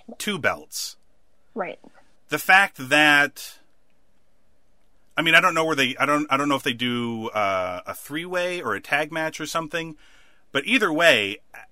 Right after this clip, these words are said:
Speaker 1: Adam Cole has probably screwed himself out of a one-on-one match for two belts and has probably found himself in a situation where he's gonna have to face both of these
Speaker 2: Both.
Speaker 1: guys either at once or in separate matches.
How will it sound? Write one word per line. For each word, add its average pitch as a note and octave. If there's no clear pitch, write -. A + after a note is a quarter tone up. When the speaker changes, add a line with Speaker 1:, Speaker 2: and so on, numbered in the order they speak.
Speaker 1:
Adam E3
Cole D#3
has C#3
probably C#3+
screwed D3+
himself C#3+
out D#3
of D3
a C3+
one-on-one C3
match F3
for C3
two A#2+
belts C#3
and C3+
has C#3+
probably G3
found D#3+
himself D3+
in D3+
a C#3+
situation C#3+
where C3+
he's B2+
gonna C3+
have C3+
to C3
face C3
both F#3+
of F#3+
these F#3+
Speaker 2:
Both. G#3
Speaker 1:
guys F3+
either F#3
at C#3+
once D3
or E3+
in D3+
separate D#3+
matches. -